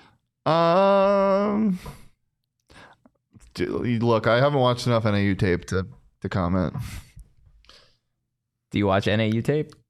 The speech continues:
Speaker 1: Yeah, tons.
Speaker 2: <laughs> That's disgusting. That's
Speaker 1: Huh?
Speaker 2: way grosser than Southern Utah tape
Speaker 1: Well,
Speaker 2: for
Speaker 1: no, there's,
Speaker 2: sure.
Speaker 1: there's trees.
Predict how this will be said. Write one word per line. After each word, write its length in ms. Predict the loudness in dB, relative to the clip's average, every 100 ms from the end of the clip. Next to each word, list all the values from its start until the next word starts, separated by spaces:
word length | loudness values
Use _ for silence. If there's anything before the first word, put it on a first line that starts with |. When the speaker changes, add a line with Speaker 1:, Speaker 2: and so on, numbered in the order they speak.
| _
Speaker 1:
Yeah, 180 | -4 -4
tons. 420 | -4 -4 -6 -10 -10
Speaker 2:
<laughs> 60 |
That's 680 | -2 0 0 0 0 -2 -2
disgusting. 580 | -2 -2 0 -2 0 0
That's 160 | 0 0
Speaker 1:
Huh? 80 | 0
Speaker 2:
way 160 | 0
grosser 380 | 2 0 0 0
than 160 | -2 -2
Southern 360 | 0 0 0
Utah 320 | -2 0 0 0
tape 220 | -2 -2
Speaker 1:
Well, 80 | 0
Speaker 2:
for 80 | 2
Speaker 1:
no, 100 | 2
there's, 100 | 2
Speaker 2:
sure. 60 | 0
Speaker 1:
there's 140 | -2
trees. 560 | -2 0 2 0 -2